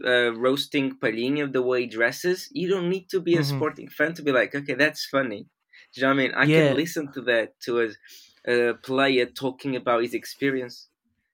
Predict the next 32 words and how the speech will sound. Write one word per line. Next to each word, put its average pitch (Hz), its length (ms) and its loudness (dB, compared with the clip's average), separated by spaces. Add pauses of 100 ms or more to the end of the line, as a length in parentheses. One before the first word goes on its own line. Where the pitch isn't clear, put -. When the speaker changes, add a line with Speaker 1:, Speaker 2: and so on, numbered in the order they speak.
(120)
Speaker 1:
And, 123 280 -2
and 139 160 4
that 185 100 6
Speaker 2:
Yeah. 131 160 6
Speaker 1:
makes 175 340 -4
it 165 80 -4
so 175 240 -2
much 170 280 -4
easier 170 340 -4
to 165 160 -10
connect 143 400 -4
with 135 140 -6
them. 104 180 -10 (1200)
Speaker 2:
Yeah. 120 240 0 (560)
Yeah, 175 340 4
and, 170 160 2
and, 165 400 -2
and 147 160 -4 (420)
I 143 80 2
think 165 280 -4
it - 160 -6
came 139 280 0
at 147 80 2
a 147 80 0
really 135 340 2
important 127 380 -4
time 120 260 -2
as 131 80 -8
well, 123 140 0
because 131 300 -8
it 131 80 -6
was 120 140 -10